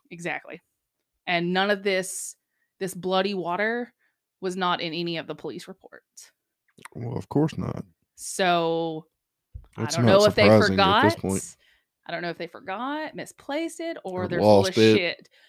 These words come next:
Speaker 1: You let me know what you think.
Speaker 2: Huh.
Speaker 1: <laughs> Then next up was Detective Brian Ridge. He described how he had found the boys. He was cross-examined, and then he, he was asked by the defense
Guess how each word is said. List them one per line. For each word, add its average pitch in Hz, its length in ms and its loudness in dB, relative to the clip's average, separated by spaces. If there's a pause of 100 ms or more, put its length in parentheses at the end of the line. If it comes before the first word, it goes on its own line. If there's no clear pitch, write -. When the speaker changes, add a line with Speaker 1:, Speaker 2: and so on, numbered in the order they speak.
(120)
Speaker 1:
You 339 240 -4
let 370 180 -8
me 254 140 -6
know 220 180 -2
what 196 220 -6
you 202 100 -8
think. - 480 -20 (220)
Speaker 2:
Huh. 160 140 -2 (120)
Speaker 1:
<laughs> 240 140 -14 (1080)
Then 214 520 2
next 240 280 -4
up 214 220 -2
was 190 260 -4
Detective 180 760 -8
Brian 170 340 -8
Ridge. 220 600 -8 (680)
He 190 560 -8
described 180 540 -6
how 185 200 -6
he 214 120 -4
had 220 160 -6
found 202 320 -2
the 185 40 -6
boys. 180 720 -4 (200)
He 233 100 -10
was 220 120 -10
cross-examined, 185 1000 -2
and 180 240 -4
then 175 420 -2
he, 190 340 -10
he 202 200 -10
was 190 140 -4
asked 180 340 -2
by 190 140 -2
the 185 100 -4
defense 180 480 -6